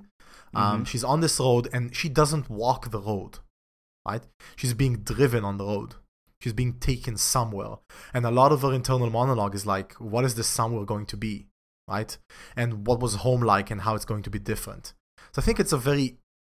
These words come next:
Speaker 1: interesting contrast between the two sides and the different kinds of embodiment that Byrne manages to portray. By the way, just as, like, a side note, she's a really good writer, like, technically.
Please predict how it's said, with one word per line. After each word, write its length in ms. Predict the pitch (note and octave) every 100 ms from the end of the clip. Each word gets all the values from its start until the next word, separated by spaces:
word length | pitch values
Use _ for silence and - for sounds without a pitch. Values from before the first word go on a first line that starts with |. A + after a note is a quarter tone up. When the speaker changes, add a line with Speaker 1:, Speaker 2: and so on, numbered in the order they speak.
| _
Speaker 1:
interesting 380 | D3 C3 - B2+
contrast 460 | A#2+ A#2 A#2+ A2 -
between 260 | G#2+ A#2+ G#2+
the 80 | G2+
two 140 | A2
sides 360 | - A#2 D3+ C3
and 100 | A2
the 60 |
different 340 | G2+ C3 C3+ -
kinds 280 | A#2 A#2
of 100 | A2
embodiment 640 | G#2+ F#2+ G2+ G2+ B2 C3 C3
that 320 | B2+ A#2+ A2+
Byrne 380 | A#2 A#2+ B2 B2 - -
manages 460 | A2 A2 A2+ A2 -
to 80 |
portray. 540 | - G#2 - G#2+ D3 E3+ - _ C#3+
By 100 | C#3
the 80 |
way, 120 | C3 G#2
just 200 | A2+ B2+
as, 120 | A#2
like, 120 | G2+
a 40 | G#2+
side 180 | G#2
note, 120 | G2+ G2+
she's 180 | D3+
a 40 | C#3
really 160 | B2+
good 180 | A#2 A#2+
writer, 280 | G#2+ A2+ A2+
like, 160 | G2+ -
technically. 500 | A#2+ - - G#2